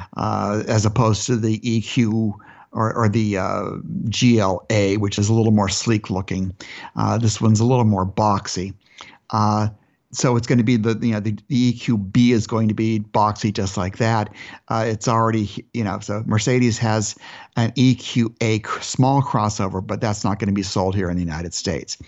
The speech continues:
Um, unlike the king of the road, the E Q S, which we just talked about a little earlier this hour, uh, the E Q B does not ride on a dedicated E V platform,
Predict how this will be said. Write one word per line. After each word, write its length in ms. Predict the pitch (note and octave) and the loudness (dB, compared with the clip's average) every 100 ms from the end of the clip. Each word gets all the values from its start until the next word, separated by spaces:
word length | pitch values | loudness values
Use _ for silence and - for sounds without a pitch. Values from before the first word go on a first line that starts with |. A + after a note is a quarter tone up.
| - - - F2 - A#2 | -18 -16 -12 -12 -4 0
Um, 320 | A#2 G#2+ G#2+ | 2 0 0
unlike 480 | C3 C3+ C3 B2+ B2 | 2 4 6 2 -2
the 80 | G#2 | -6
king 260 | - F3 | 0 2
of 80 | F3 | 2
the 80 | A2+ | 2
road, 220 | G#2 F#2 | 0 -2
the 160 | A2+ - | -4 -6
E 160 | A#2+ A2+ | -6 -6
Q 360 | - - A2+ - | -6 -2 -2 -2
S, 360 | A2+ G2+ G2+ - | -2 -2 -4 -4
which 200 | G2+ G#2+ | -4 -2
we 80 | |
just 220 | G#2 F#2 - | -2 -2 0
talked 260 | G#2 G2+ | 0 0
about 220 | F#2+ G#2 | -2 -4
a 40 | G2+ | -4
little 240 | A2 G#2 | -4 0
earlier 460 | A2+ B2 A#2 F#2 F#2 | 2 4 2 0 -4
this 240 | G2+ - | -6 -6
hour, 340 | E2 D#2 E2+ - - - - - - | -6 -4 -6 -8 -14 -18 -20 -10 -2
uh, 260 | G#2+ G2 G2+ | 0 0 0
the 320 | G#2+ A2 A2+ | 0 0 0
E 160 | - C#3 | 2 2
Q 340 | C#3 - B2+ | 2 0 2
B 320 | G#2+ G2+ B2 G#2+ | 2 4 4 2
does 300 | F#2+ G2+ G#2 | 0 -2 2
not 240 | A2+ A#2 | 0 0
ride 300 | A2+ G#2+ G#2 | -2 -2 -2
on 120 | G2 | -6
a 60 | F#2+ | -6
dedicated 640 | G2+ F#2+ G2+ - G2+ G2 | -4 -2 -4 -4 -2 -2
E 160 | G2+ G#2+ | -4 -4
V 160 | G#2 G2+ | -4 -4
platform, 680 | - G#2 G#2 - G2 F2+ | 0 0 0 -4 -2 -2